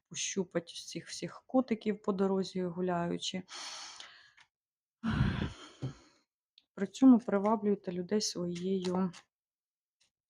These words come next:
отут дійсно про спокій. Спокій, раціональність. Ви от така людина, яка, знаєте, буде, е, як дитині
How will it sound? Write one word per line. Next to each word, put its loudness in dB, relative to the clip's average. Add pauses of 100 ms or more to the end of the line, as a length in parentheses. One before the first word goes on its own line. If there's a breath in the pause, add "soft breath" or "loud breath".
(400)
отут -6
дійсно -4
про -4
спокій. -6 (960)
Спокій, 4
раціональність. 2
Ви 2
от -2
така -4
людина, 8
яка, -2
знаєте, 0
буде, 0 (580 loud breath)
е, 2
як 4
дитині 10